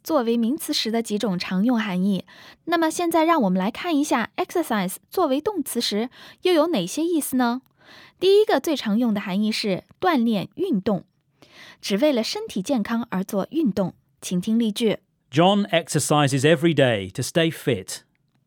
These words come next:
Speaker 1: 约翰每天都锻炼身体，保持健康。
Speaker 2: My doctor warns if I don't start exercising now, I could develop heart problems.
Speaker 1: 我的医生警告我，如果我不开始锻炼的话，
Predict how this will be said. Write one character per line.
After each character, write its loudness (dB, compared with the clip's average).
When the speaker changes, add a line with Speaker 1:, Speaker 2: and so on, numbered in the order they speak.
Speaker 1:
约 4
翰 0
每 2
天 -6
都 0
锻 0
炼 0
身 -2
体， -4
保 -6
持 -8
健 0
康。 -2
Speaker 2:
My 4
doctor 4
warns 4
if -2
I 2
don't 0
start 0
exercising 2
now, 0
I -2
could -4
develop 2
heart -2
problems. -6
Speaker 1:
我 4
的 2
医 2
生 -4
警 -2
告 0
我， 0
如 -4
果 0
我 0
不 -6
开 -2
始 -4
锻 -2
炼 -2
的 -4
话， -6